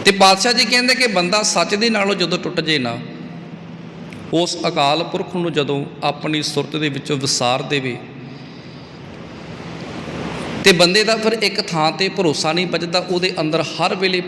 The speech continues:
ਭਟਕਣਾ ਜਿਹੜੀ ਹੈ ਨਾ, ਉਹ ਲੱਗੀ ਰਹਿੰਦੀ ਹੈ। ਹਰ ਵੇਲੇ ਉਹਦੇ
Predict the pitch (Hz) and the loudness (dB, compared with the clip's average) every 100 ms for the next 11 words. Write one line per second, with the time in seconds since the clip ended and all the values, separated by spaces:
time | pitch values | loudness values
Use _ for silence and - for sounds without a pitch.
0 | 185 165 156 147 151 160 165 139 135 147 | -2 -4 -2 -2 0 0 0 0 0 -2
1 | 185 175 151 151 135 117 123 104 80 - | 0 0 2 2 0 0 -4 -6 -8 -12
2 | - - - - - - - - - - | -12 -14 -14 -14 -14 -14 -14 -14 -14 -12
3 | - - - - - - - - - - | -12 -12 -10 -10 -10 -10 -8 -6 -6 -6
4 | - - - - - - - - - - | -6 -6 -6 -6 -6 -6 -6 -6 -6 -6
5 | - - - - 180 240 226 220 220 202 | -6 -6 -2 2 4 4 4 2 2 2